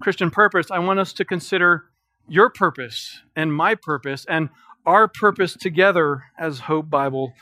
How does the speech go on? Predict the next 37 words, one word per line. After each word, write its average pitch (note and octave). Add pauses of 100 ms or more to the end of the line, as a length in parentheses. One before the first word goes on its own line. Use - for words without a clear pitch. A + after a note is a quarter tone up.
(480)
Church. A2+
So D3
for F3
the D#3+
sake F#3+
of E3+
context, E3
let's E3+
read D3+
verses C#3 (480)
one D3
through C#3+
eleven. B2 (2500)
"For F3
the E3+
grace G#3+
of E3
God D#3+
has E3+
appeared, F#3
bringing F3
salvation E3+
to E3
all F#3
men, D#3+ (200)
instructing A#3+
us E3
to G#3
deny G3
ungodliness G3+
and F3+
worldly G3+
desires F#3
and F#3
to F#3
live F3+
sensibly, G#3